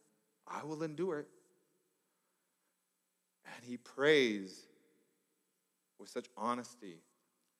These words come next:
and emotion. These aren't Miss America prayers. "God, I just pray for world peace.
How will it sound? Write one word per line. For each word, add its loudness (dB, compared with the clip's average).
and -20
emotion. -8
These -2
aren't -2
Miss -4
America -6
prayers. -16
"God, -12
I -12
just -20
pray -16
for -18
world -12
peace. -20